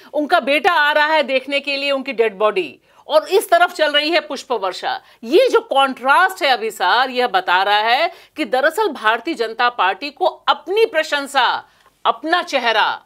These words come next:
और मोदी जी को खास तौर से मैं ये भूल नहीं सकती हूं कि किस तरह का गाना बज रहा था,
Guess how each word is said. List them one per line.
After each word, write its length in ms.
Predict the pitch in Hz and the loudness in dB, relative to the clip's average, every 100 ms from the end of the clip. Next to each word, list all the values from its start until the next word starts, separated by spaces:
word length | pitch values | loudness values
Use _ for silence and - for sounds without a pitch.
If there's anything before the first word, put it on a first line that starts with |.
| - | -14
और 120 | 180 | -10
मोदी 300 | 208 240 302 | -6 -4 -6
जी 120 | 240 | -8
को 100 | 262 | -10
खास 360 | - 247 262 - | -2 2 2 0
तौर 180 | 254 247 | -2 0
से 280 | 277 330 381 - - | -2 -6 -6 -16 -8
मैं 100 | 254 | -4
ये 100 | 294 | -2
भूल 380 | 269 170 320 415 | -4 -2 2 2
नहीं 160 | 415 370 | 2 -2
सकती 280 | 330 - 294 | -6 -6 -8
हूं 100 | 330 | -6
कि 100 | 359 | -6
किस 260 | 370 381 | -4 -2
तरह 140 | 339 381 | 0 2
का 120 | 359 | 0
गाना 360 | 240 220 330 | 0 0 0
बज 200 | 427 427 | 0 -2
रहा 160 | 403 359 | 0 0
था, 340 | 349 269 - | 0 -2 -2